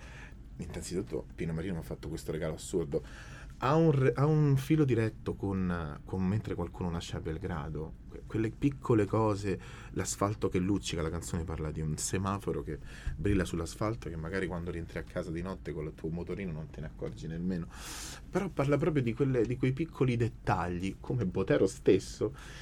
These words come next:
di cui non ti eri mai accorto nella vita di tutti i giorni, e forse la quarantena ci ha insegnato anche ad osservare meglio per chi è capace, perché la maggior parte non l'ha fatto,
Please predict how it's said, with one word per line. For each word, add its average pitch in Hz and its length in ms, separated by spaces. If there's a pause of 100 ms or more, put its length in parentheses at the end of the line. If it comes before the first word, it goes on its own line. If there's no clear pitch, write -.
(220)
di 131 120
cui 175 160
non 120 180
ti 120 100
eri 110 160
mai 135 220
accorto - 1000
nella 95 200
vita 98 180
di 90 120
tutti - 260
i 80 60
giorni, 85 380
e - 100
forse - 320
la 95 80
quarantena 101 420
ci - 80
ha 85 40
insegnato 87 340
anche 98 180
ad 87 80
osservare 85 500
meglio 78 280
per 82 180
chi - 160
è 80 100
capace, - 460
perché - 300 (380)
la 101 100
maggior 101 260
parte - 240
non 101 80
l'ha 104 80
fatto, - 480